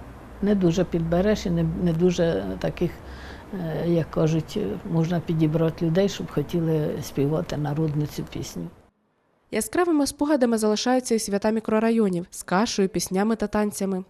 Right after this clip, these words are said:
Speaker 2: Люди приходили цілими родинами, було по-домашньому тепло.
Speaker 1: У нас завжди веселе це життя, бо виступаємо, співаємо, е, веселимо народ. Найкраще воно проводяться, це свята, наприклад, свято чи вулиці, чи мікрорайону. Це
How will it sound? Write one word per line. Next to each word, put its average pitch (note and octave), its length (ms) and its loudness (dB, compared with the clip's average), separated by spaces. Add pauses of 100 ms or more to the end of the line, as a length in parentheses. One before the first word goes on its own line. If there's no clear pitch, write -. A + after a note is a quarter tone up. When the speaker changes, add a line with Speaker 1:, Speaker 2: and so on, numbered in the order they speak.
(120)
Speaker 2:
Люди F#4+ 180 6
приходили A#3+ 500 4
цілими A3+ 340 2
родинами, G3+ 520 0 (160)
було F3 240 2
по-домашньому F3 640 0
тепло. F3+ 460 -4 (240)
Speaker 1:
У C4+ 40 -14
нас B3 280 -4
завжди G#3+ 280 6
веселе E3 520 4
це E3 200 2
життя, D#3+ 380 4
бо F3 140 6
виступаємо, F3+ 800 4
співаємо, F#3+ 840 6 (640)
е, E3 100 0
веселимо F#3 720 4
народ. F3 600 4
Найкраще G#3+ 680 2
воно F3 220 6
проводяться, E3 800 2
це D#3 160 0
свята, G3 500 2 (320)
наприклад, D#3+ 460 2
свято E3+ 400 2
чи - 180 0
вулиці, F3 520 4
чи E3+ 140 -4
мікрорайону. D#3+ 920 4
Це F3 220 -2